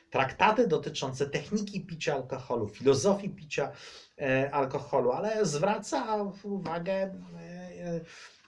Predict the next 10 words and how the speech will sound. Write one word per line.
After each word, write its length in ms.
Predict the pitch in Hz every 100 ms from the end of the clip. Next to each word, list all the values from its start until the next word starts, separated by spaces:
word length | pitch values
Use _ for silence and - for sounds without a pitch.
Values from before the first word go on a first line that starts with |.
| 156
tu, 200 | 156 160 170
e, 260 | 151 151 160 165 135 - - -
główny 440 | 127 143 131 131 127
bohater 540 | 131 - 131 131 123
zwraca 360 | 123 123 - 135
uwagę, 380 | 117 127 139
że 220 | 139 151 147
w 80 |
swoim 400 | - - 185 202
życiu 640 | 151 135 170 - - 180